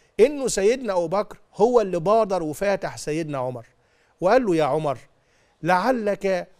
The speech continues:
قد وجدت علي في نفسك حينما عرضت علي حفصة ولم أتزوج منها،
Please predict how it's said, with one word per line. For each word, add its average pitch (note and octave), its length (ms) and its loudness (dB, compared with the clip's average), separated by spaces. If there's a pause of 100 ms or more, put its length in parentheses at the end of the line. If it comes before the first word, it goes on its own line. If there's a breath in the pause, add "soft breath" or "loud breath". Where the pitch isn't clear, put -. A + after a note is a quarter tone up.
(160)
قد F3 180 -2
وجدت F3+ 500 -2
علي D#3+ 560 0
في D3 200 -12
نفسك E3+ 440 -6 (500 soft breath)
حينما G#3 840 -4
عرضت F3+ 440 0
علي F3 460 -2
حفصة G3+ 720 -4 (360 soft breath)
ولم G#3 440 0
أتزوج F3 600 -4
منها، D#3+ 320 -10